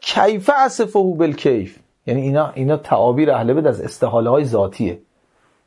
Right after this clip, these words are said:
امام نمیگن محال ذاتی است مثلاً اصطلاح، نه، می‌فرمایند کیفه، چطور؟ یعنی ممکن نیست اصلاً.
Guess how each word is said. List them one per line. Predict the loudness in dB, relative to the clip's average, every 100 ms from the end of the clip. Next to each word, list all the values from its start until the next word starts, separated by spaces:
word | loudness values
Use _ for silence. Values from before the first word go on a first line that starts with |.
| _ _ -6
امام | -2 0 0
نمیگن | -2
محال | -2 0 2 2 2
ذاتی | 0 0 -2
است | -6 -8 -16
مثلاً | -18 -14 -14
اصطلاح، | -16 -6 -6 -4
نه، | -4
می‌فرمایند | -2 -2 -2
کیفه، | 0 0 0 -2
چطور؟ | 0 -2 0 0 -2 -12 -20 _ _ -6
یعنی | -2
ممکن | -2 -2
نیست | -2 -2 -4
اصلاً. | -10 -14